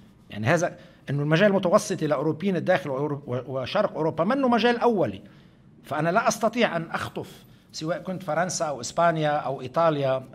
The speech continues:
أو مالطا أو البرتغال تحتسب، أن أخطف الآخرين إلى هذه الأولويات. إذن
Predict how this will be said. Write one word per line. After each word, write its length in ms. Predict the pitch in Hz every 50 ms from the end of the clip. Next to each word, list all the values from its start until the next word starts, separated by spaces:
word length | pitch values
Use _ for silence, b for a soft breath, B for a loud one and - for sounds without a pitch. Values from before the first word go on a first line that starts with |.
| - 135
أو 140 | 135 131
مالطا 380 | 135 151 165 170 160 160 - 131
أو 100 | 127 139
البرتغال 540 | 135 - 143 120 - 139 147 165 160 147 151
تحتسب، 500 | 151 - - - 147 123 - 131 131 - B B B B B B B -
أن 100 | 156 180
أخطف 460 | 190 214 - - - - 202 - -
الآخرين 520 | 156 156 160 165 - 165 170 185 202 208 202
إلى 120 | 185 185
هذه 260 | 160 190 208 196 190
الأولويات. 520 | 185 202 190 190 196 202 202 185 190 - 196
إذن 320 | 214 175 208 202 208 202